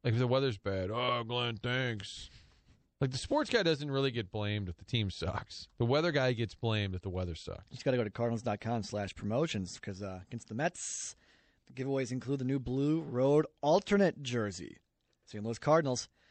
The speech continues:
Speaker 2: time to fly. They're not meaning the opposing
Speaker 1: The
Speaker 2: team's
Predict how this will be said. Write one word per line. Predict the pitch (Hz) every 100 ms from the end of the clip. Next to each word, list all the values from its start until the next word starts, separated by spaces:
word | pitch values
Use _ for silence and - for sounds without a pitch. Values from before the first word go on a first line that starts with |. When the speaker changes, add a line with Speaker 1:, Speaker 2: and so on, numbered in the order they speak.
| _ -
Speaker 2:
time | 139 127
to | 107
fly. | - 147 139 95 87 - - - -
They're | 135
not | 143 151 - -
meaning | 151 151 139 131
the | 117 120
opposing | - 135 131 120 117 110 - -
Speaker 1:
The |
Speaker 2:
team's | 104